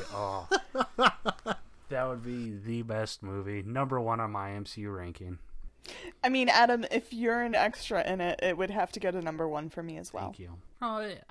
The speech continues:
Speaker 1: yeah. I mean, I think Kate Bishop would be a more intriguing character at this point,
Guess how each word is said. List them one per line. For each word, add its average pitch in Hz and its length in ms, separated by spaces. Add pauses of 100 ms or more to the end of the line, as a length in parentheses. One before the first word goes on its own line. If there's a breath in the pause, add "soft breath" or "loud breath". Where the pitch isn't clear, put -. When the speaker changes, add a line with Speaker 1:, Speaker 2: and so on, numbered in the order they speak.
(120)
Speaker 1:
yeah. 110 440 (180)
I - 20
mean, 120 120
I 113 120
think 120 300 (320)
Kate 104 240
Bishop 104 320
would 92 140
be 98 160
a 95 80
more 95 520 (560)
intriguing 101 540
character 98 420
at 85 180
this 95 200
point, 87 400